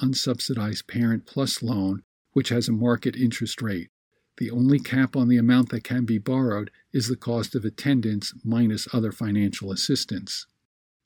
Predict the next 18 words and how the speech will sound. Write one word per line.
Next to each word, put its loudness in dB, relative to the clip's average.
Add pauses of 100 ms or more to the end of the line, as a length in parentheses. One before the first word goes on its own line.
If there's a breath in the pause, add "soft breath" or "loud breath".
(420)
In 4
nineteen 4
eighty-seven, 2 (300)
then 6
Education 0
Secretary 0
William 4
Bennett 2 (200)
wrote 2 (120)
in 2
a 4
New 4
York 4
Times 0
op-ed -2
piece -4
that, -4
quote, -2